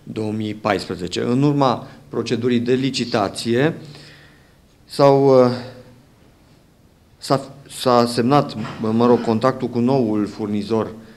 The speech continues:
de energie pentru noi. Au fost, uh, prezente la licitație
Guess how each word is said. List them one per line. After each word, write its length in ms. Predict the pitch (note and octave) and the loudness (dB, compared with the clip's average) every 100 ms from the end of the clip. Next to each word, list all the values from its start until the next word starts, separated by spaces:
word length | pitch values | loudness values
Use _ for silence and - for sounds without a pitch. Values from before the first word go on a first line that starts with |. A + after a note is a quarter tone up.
| - | -20
de 220 | - A2+ | -2 0
energie 640 | A2 G#2+ G2 G#2 A2+ G#2 - - | 2 0 -4 -2 0 0 -4 -6
pentru 880 | - A#2 A2 - G#2 G2+ G2 F#2 F#2 F2 - - _ | 0 0 0 -6 -6 -4 -2 -4 -6 -10 -18 -20 _
noi. 440 | - G#2 G#2+ D3 E3+ - - - | -10 -4 -2 -2 -2 -10 -20 -2
Au 140 | A#2+ | -2
fost, 420 | A#2 C#3+ C#3 - | 2 0 0 -2
uh, 420 | C3 A#2+ A#2 G#2+ G2 F2+ - - | 2 6 6 2 -4 -8 -18 -14
prezente 720 | A2+ A2 A#2+ C3+ A#2+ A#2 G#2 G#2 | -6 -2 0 0 2 2 2 2
la 120 | A#2+ | 2
licitație 960 | A#2+ A#2 G#2+ A2+ A2+ A2+ G#2+ G2+ F#2+ | 2 0 -2 -2 -2 -2 -2 0 -4